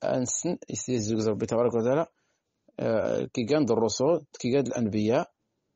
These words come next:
يزوج ربي تبارك وتعالى كي قالت الأمة يزوج صفات ربي يعني الرسول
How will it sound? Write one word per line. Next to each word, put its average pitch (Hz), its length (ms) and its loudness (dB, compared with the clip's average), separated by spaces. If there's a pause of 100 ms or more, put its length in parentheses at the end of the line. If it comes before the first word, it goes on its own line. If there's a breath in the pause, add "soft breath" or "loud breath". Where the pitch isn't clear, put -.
(300)
يزوج 113 480 -2
ربي 113 180 0
تبارك 120 240 0
وتعالى 98 240 -2
كي 131 200 2
قالت 135 200 -2
الأمة 127 360 2
يزوج 117 220 0
صفات 120 340 -4
ربي 113 260 -2
يعني 135 240 0
الرسول 147 440 0